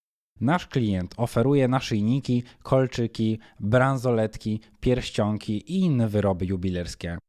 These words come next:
Głównym kamieniem ozdobnym jest perła, kwarc, onyks, agat, a metalem srebro w najtańszych kolekcjach i złoto w droższych. Celem współpracy było maksymalne zwiększenie przychodów przy wskaźnikach roas wynoszących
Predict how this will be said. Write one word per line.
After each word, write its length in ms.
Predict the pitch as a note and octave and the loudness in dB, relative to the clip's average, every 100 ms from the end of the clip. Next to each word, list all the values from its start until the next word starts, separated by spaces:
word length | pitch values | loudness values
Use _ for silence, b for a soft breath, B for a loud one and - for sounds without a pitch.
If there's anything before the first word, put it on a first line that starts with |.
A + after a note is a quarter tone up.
| _ _ _ A2+ G#2+ | _ _ _ -2 0
Głównym 460 | C3+ F#3 F3+ D#3+ | 0 0 -2 -2
kamieniem 480 | - C#3 C#3+ D3+ A#2+ | -2 -2 0 0 0
ozdobnym 480 | A#2 B2 B2 A#2+ G#2 | 0 2 2 2 0
jest 220 | F#2+ - | -2 -2
perła, 360 | B2+ C3 A2+ G#2 | -2 0 0 -2
kwarc, 600 | - - A#2+ A2 - - | -4 -2 0 0 -4 -6
onyks, 480 | B2 A#2+ A2+ G2 - | 0 0 0 -2 -6
agat, 440 | - A#2+ G#2+ G2+ - - _ - | -4 -2 0 -2 -4 -10 _ -6
a 80 | A#2 | 0
metalem 520 | A#2+ A#2+ A2 G#2 G2 | 0 2 0 0 -4
srebro 600 | - A#2 G#2+ A2 A2+ G#2+ - _ - | -4 0 0 2 2 0 -4 _ -4
w 20 | |
najtańszych 540 | G#2 G2+ G2+ G2+ - A2 | 0 0 0 -4 -4 -4
kolekcjach 640 | - A2 A2 - D3 - | 0 0 0 -2 -4 -2
i 160 | F3+ G#3 | -2 0
złoto 380 | F3+ E3 E3 D3+ | 2 0 0 -2
w 100 | B2 | -2
droższych. 600 | G2 E2 - - F#2 - _ _ _ _ _ | -6 -6 -8 -10 -10 -14 _ _ _ _ _
Celem 260 | C3 B2 C#3 | 2 2 0
współpracy 640 | - A#2+ A2 A#2+ B2 B2 | -4 -6 -2 0 0 -2
było 280 | A2+ A#2 A#2 - _ | 0 2 2 -2 _
maksymalne 800 | - A#2 - - B2+ C3+ C3+ C3 A#2 | 0 0 0 -2 0 2 2 0 -2
zwiększenie 640 | B2 B2+ C3 - C#3+ A2 | 0 0 -2 -2 -2 -2
przychodów 480 | - G2+ G2+ G2 - | -4 -4 -2 -2 -6
przy 140 | - | -8
wskaźnikach 680 | - G#2 G2+ C#3+ C#3+ A#2 - | -6 -4 -4 -4 -2 -2 -2
roas 400 | A#2 A#2+ A#2 A#2+ | 0 2 2 0
wynoszących 680 | G#2+ G#2+ G#2 D#3+ D3+ C#3 | -2 0 0 -2 -2 -4